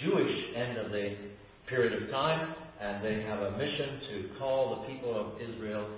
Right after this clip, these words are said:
uh, Jews, back to the Lord, and then they are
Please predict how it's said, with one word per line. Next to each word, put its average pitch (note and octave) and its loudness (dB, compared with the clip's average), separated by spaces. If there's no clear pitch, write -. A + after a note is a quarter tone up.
uh, F2+ -12
Jews, A#2 -6
back D3 4
to G#2+ -2
the F#2+ -4
Lord, F#2+ 2
and F2+ -10
then G2+ -4
they F#2+ -4
are F2+ -6